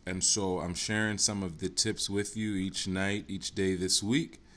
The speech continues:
It's what I'm doing. And so tonight, I'm actually gonna be talking to you about the eighty twenty rule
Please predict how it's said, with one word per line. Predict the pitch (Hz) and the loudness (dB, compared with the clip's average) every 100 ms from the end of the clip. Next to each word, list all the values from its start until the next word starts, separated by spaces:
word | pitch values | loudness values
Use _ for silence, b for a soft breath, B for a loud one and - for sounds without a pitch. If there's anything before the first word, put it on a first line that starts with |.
| B B B - | B B B -12
It's | 90 - | -4 -2
what | 98 | 0
I'm | 90 85 82 | -2 -4 0
doing. | 120 147 160 151 | 2 4 2 0
And | 92 | 0
so | - 104 | 2 0
tonight, | - 90 90 113 156 98 131 - - - - - - - - - - - - | -2 -2 0 2 4 2 2 -4 -18 -20 -20 -20 -20 -20 -20 -20 -20 -16 -6
I'm | 92 | -2
actually | 113 - 117 | 0 0 0
gonna | 113 | 0
be | 110 | 0
talking | 104 107 107 110 | 0 0 -2 -2
to | 110 | -2
you | 104 | -2
about | 92 95 92 - | -2 -2 -2 -4
the | 95 - | -8 -6
eighty | 95 113 117 117 | -2 0 0 -2
twenty | - 123 120 101 | -4 -2 0 0
rule | 87 87 80 80 | 0 0 0 -4